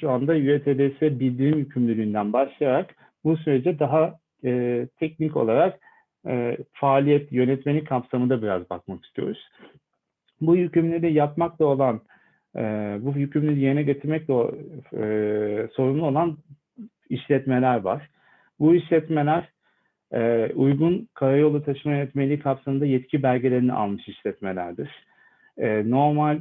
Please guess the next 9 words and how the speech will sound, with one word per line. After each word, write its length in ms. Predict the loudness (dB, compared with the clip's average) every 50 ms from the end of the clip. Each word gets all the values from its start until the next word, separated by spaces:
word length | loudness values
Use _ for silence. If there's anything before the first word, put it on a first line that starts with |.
| -6 _ -4
yük 240 | -2 -2 -2 -2 -2
ve 140 | -2 -2 -2
eşya 320 | -2 -2 -2 -2 -2 -2
taşımacılığı 720 | -2 -6 -6 -4 -4 -4 -4 -4 -4 -4 -2 -2 -4 -4 -4
kapsamında 1000 | -4 -4 -4 -6 -6 -4 -2 0 2 2 2 0 0 0 2 2 2 2 0 -2 -8
yapmış 540 | -6 -4 -2 -2 -2 -2 -4 -6 -4 -4 -4
olduğu 280 | -4 -2 -2 -4 -6
taşımalarla 1000 | -6 -6 -8 -6 -4 -2 0 0 0 0 0 0 2 2 0 0 -2 -2 -2 -2
ilgili 640 | 0 -2 -2 -4 -4 -4 -2 0 2 2 2 2 -2